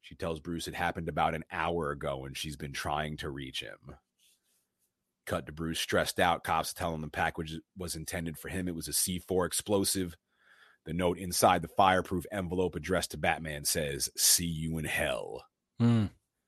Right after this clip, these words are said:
Speaker 1: Cut to Bruce looking at Alfred in the I C U. Alfred is not dead. I thought they killed his ass with the first
Speaker 2: Yeah.
Speaker 1: time I saw this. I'm like,
Speaker 2: Yeah.
Speaker 1: "They fucking killed Alfred."
Speaker 2: <laughs>
Speaker 1: But he's not dead. Doctors are asking Bruce if there's a next of kin. Bruce is like, "Nope, it's just me."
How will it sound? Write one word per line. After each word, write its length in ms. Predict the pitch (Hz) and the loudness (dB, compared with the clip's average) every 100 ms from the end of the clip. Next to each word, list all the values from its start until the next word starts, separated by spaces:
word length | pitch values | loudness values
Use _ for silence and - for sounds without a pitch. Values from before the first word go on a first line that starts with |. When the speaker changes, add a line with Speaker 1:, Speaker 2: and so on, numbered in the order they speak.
| _ _ _ _ _ _ _ _ _ _ - | _ _ _ _ _ _ _ _ _ _ 2
Speaker 1:
Cut 180 | 107 | 2
to 80 | 113 | 4
Bruce 320 | 107 131 120 | 6 8 8
looking 220 | 127 127 123 | 6 8 8
at 80 | |
Alfred 280 | 120 117 123 | 12 10 10
in 80 | 113 | 2
the 120 | 113 | 4
I 140 | 113 107 | 6 6
C 180 | - 104 | 4 2
U. 180 | 113 | 2
Alfred 320 | 107 101 101 92 | 4 4 2 -4
is 100 | 80 | 0
not 300 | 92 85 82 | 0 0 0
dead. 240 | 87 73 71 | 0 2 8
I 120 | 135 | 10
thought 240 | 190 127 | 12 12
they 120 | 85 | 10
killed 320 | 82 135 117 92 | 4 10 10 8
his 120 | 76 | 0
ass 480 | 64 50 - - - | -2 -6 -4 -4 -4
with 120 | - | -10
the 80 | - | -2
first 200 | 95 110 | 4 8
Speaker 2:
Yeah. 180 | 110 113 | 8 8
Speaker 1:
time 80 | - | 4
I 120 | - | -8
saw 100 | 73 | -8
this. 180 | 73 85 | -6 0
I'm 80 | |
like, 140 | 104 101 | 4 6
Speaker 2:
Yeah. 60 | |
Speaker 1:
"They 100 | 80 - - | 4 0 -2
fucking 240 | - 156 | -2 0
killed 300 | - 202 202 - | 6 8 8 8
Alfred." 600 | - - 262 233 113 - _ _ | 10 8 8 8 8 -2 _ _
Speaker 2:
<laughs> 960 | 160 151 - 143 - 131 - - - - 101 _ _ - | 8 8 8 6 6 2 2 -4 -8 -8 -12 _ _ -6
Speaker 1:
But 40 | 113 | 2
he's 100 | 117 | 6
not 240 | 113 90 | 6 6
dead. 320 | 98 90 85 - _ 107 | 2 2 -2 -12 _ 0
Doctors 380 | 101 90 98 95 | 4 4 2 0
are 60 | |
asking 320 | 92 87 90 | 0 0 -4
Bruce 240 | 85 87 85 | -4 -4 -6
if 80 | 78 - | -10 -6
there's 180 | 87 | -6
a 60 | 85 | -4
next 260 | 85 - 82 | -6 -6 -10
of 80 | |
kin. 280 | - 92 80 | -4 -2 -2
Bruce 240 | 73 73 76 | -4 -6 -6
is 100 | 71 | -8
like, 140 | 67 | -6
"Nope, 240 | 76 87 - | -4 -6 -6
it's 120 | - | -14
just 340 | - 69 - | -8 -6 -6
me." 260 | 67 55 | -8 -14